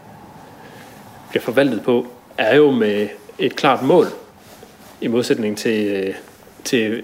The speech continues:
det, der, det, der sker i, ude i sådan en vild natur, eller i, i naturnationalparkerne, som vi også snakker rigtig meget om, øh, og hvor der er udpeget fem, og de næste kommer lige om lidt, og sådan noget, ikke? Øh, hvor, hvor man kan sige, målet er,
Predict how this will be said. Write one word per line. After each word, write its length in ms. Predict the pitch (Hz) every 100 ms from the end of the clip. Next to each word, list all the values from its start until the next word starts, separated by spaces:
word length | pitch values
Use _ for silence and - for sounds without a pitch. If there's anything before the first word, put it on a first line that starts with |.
| -
det, 100 | 127
der, 180 | 113 107
det, 160 | 135
der 80 | 120
sker 280 | - 139 117
i, 240 | 104 101 - - - - - - -
ude 220 | - 131
i 40 | 131
sådan 220 | 123 110
en 80 | 110
vild 160 | 160
natur, 360 | 127 - 139 113
eller 160 | 98 98
i, 240 | 101 101
i 120 | 101 104
naturnationalparkerne, 1040 | 98 180 160 107 135 120 104 110 120 113
som 380 | 101 113 101 104 -
vi 140 | - 98
også 200 | 117 -
snakker 300 | 131 120 104
rigtig 220 | 120 123
meget 220 | 113 123
om, 120 | 123 127 - -
øh, 380 | 113 98 101 101 98 -
og 80 | 110
hvor 340 | 107 120 113
der 100 | 104
er 180 | 98 117 123 - - -
udpeget 520 | - 127 120 123 98
fem, 200 | - 123
og 80 | 101
de 80 | 107
næste 240 | 117 117
kommer 200 | 131 117
lige 140 | 110
om 60 | 120
lidt, 120 | 120
og 100 | 113
sådan 180 | 120 120 - - - -
noget, 140 | - 110
ikke? 100 | 101
Øh, 60 | 104 - - - -
hvor, 340 | 135 113 98 87 - - - -
hvor 320 | - 123 123 - - -
man 140 | 135 113
kan 80 | 104
sige, 220 | - 117
målet 520 | 127 151 170 233 196 -
er, 220 | 110